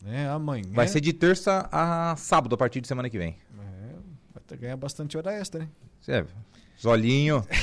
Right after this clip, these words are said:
Speaker 2: <laughs> cuida da tua vida. <laughs>
Speaker 1: Muito bem. E, e quantos,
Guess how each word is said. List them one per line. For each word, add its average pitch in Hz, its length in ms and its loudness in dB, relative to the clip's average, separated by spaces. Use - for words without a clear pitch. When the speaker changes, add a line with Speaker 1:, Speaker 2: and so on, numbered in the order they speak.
Speaker 2:
<laughs> - 340 -16
cuida 139 180 6
da - 40 -6
tua 147 100 4
vida. 156 300 2
<laughs> 165 60 -2
Speaker 1:
Muito 214 640 2
bem. 175 240 4
E, 190 320 4
e 180 40 0
quantos, 247 360 0